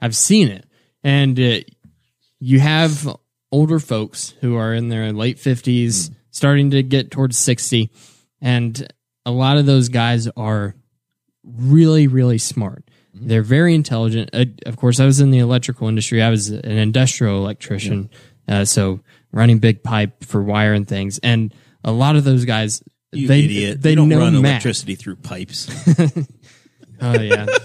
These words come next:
Speaker 2: That's where the internet comes out of. Comes
Speaker 1: What
Speaker 2: out
Speaker 1: do
Speaker 2: of the
Speaker 1: I know?
Speaker 2: pipes.
Speaker 3: It's all pipes.
Speaker 1: <laughs> Ah, dang it. I've been a plumber all this time.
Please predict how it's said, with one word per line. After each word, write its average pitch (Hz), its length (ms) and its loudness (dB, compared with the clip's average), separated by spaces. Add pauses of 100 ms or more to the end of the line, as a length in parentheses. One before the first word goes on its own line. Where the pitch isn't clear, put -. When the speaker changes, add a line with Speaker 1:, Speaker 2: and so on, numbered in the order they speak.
(140)
Speaker 2:
That's - 200 -4
where - 140 0
the 120 140 0
internet 120 360 0
comes 113 220 -2
out - 180 0
of. 208 140 -2
Comes 160 280 -4
Speaker 1:
What 185 120 2
Speaker 2:
out 196 40 2
Speaker 1:
do 175 80 2
Speaker 2:
of - 20 2
the - 20 -
Speaker 1:
I 196 100 2
know? 214 60 2 (160)
Speaker 2:
pipes. - 160 -14
Speaker 3:
It's - 100 -10
all 185 240 2
pipes. 170 560 2 (400)
Speaker 1:
<laughs> - 400 -20
Ah, 117 340 -4 (380)
dang 180 240 2
it. 107 160 -8
I've 156 140 -4
been 170 120 0
a 175 60 0
plumber 185 440 0
all 143 120 2
this 262 200 2
time. 135 320 2